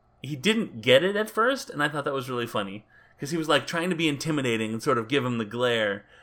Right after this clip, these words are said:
but he was also trying to grab the magazine off the table, and he kind, like, he didn't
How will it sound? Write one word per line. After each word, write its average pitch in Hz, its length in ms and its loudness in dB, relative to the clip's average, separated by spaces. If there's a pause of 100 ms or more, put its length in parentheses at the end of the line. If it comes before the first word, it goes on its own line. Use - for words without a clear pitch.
(140)
but 139 80 -6
he 147 40 2
was 147 100 2
also 185 180 4
trying 160 240 -2
to 127 60 -2
grab 139 320 4
the 127 80 0
magazine 123 440 2
off 110 180 0
the 117 60 -4
table, 107 440 0
and 117 120 -6
he 127 60 -2
kind, 170 400 -4 (160)
like, 170 180 6
he 214 120 0
didn't 214 300 2